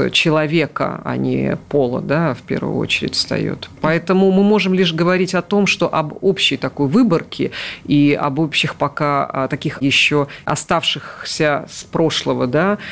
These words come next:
столетия, то, что превалирует, да. Конечно же, мир будет меняться, качества человеческие будут подстраиваться под то, как меняется мир, безусловно. И люди будут также меняться, потому что вынуждены. Это же, ст-,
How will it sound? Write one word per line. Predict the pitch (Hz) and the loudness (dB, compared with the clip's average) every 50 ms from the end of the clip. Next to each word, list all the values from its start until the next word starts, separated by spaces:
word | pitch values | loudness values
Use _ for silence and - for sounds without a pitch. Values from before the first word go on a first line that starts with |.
| - - | -14 -8
столетия, | - - - 151 147 151 170 185 185 - - - 156 151 143 | -8 -4 -2 0 2 2 2 2 2 0 0 0 2 2 4
то, | - 170 | 2 2
что | - - 175 | 2 0 -2
превалирует, | - - 165 151 175 180 175 156 139 135 - - - - | 0 2 2 2 2 2 2 2 0 -2 -4 -6 -6 -2
да. | - 175 185 | -2 -2 -2
Конечно | 185 - 170 160 175 196 233 247 - - 214 175 | 0 -2 0 2 4 4 4 2 2 2 2 2
же, | 151 135 135 131 131 - - - | 2 2 0 0 0 0 -2 -4
мир | 127 - - 143 151 170 180 185 | -6 0 2 4 6 6 6 4
будет | 156 143 147 139 - | 2 0 0 0 2
меняться, | 151 151 147 147 143 151 165 196 - - - - - - - | 2 2 4 4 4 2 2 0 -2 -8 -10 -10 -12 -10 -4
качества | - 190 196 196 - - - - 151 - | -2 0 0 0 0 -4 -4 -4 -2 -2
человеческие | - - 160 147 156 170 175 160 - - - - - 135 | 0 2 2 2 4 4 2 2 2 0 -2 0 -2 -2
будут | 123 135 151 151 - - | 0 2 0 0 0 -2
подстраиваться | - 165 151 - - - - 160 175 185 185 170 160 165 - - 143 - - - | -4 -4 -2 -2 -4 -4 0 0 0 2 0 0 -2 -4 -4 -4 -4 -4 -4 -4
под | - 156 156 147 147 - - | 0 2 2 2 0 -2 0
то, | - 180 185 | 2 2 2
как | 180 - 151 139 - | 2 0 -4 -4 -2
меняется | 147 139 139 143 135 135 143 - - - 147 | -2 -2 0 0 0 0 -2 -2 -2 -2 0
мир, | 143 135 123 - - - | 0 0 0 -2 -6 -6
безусловно. | - 120 147 127 143 135 - - 143 135 120 - - - - - - - - - - - | -2 0 0 2 2 0 0 0 0 0 0 -2 -4 -8 -8 -10 -12 -12 -12 -12 -10 -4
И | - 131 127 131 131 131 139 147 143 139 | 0 2 4 4 6 4 4 4 4 2
люди | 135 151 185 180 180 196 185 175 175 165 160 | 4 4 2 4 4 4 4 4 4 4 2
будут | 147 147 147 151 147 151 147 - - | 2 2 0 0 2 2 0 0 0
также | 151 139 139 - - 143 | -2 -2 -2 -2 -2 0
меняться, | 143 143 139 139 139 143 143 147 - - | 2 2 2 2 2 0 -2 -4 -4 -6
потому | - - - - 135 135 135 127 | -8 -8 -6 -4 -2 -2 -2 -2
что | - - - 131 | -4 -4 -2 0
вынуждены. | 175 214 226 170 123 113 131 131 120 123 | 2 4 4 2 0 -2 -4 -6 -4 -2
Это | 127 135 135 135 143 127 | -2 -2 -2 -2 0 0
же, | - 135 | 0 0
ст-, | 127 - - - | -2 -10 -6 -4